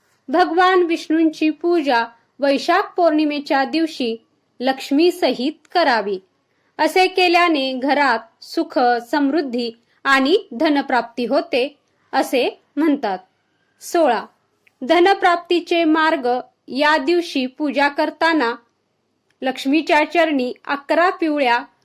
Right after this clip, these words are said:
कवड्या अर्पण कराव्या. त्यानंतर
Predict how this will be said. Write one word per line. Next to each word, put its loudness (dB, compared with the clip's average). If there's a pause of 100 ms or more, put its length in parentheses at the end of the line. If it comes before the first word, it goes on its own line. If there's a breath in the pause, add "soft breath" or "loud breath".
(160)
कवड्या 2 (180)
अर्पण 0
कराव्या. -2 (840)
त्यानंतर 2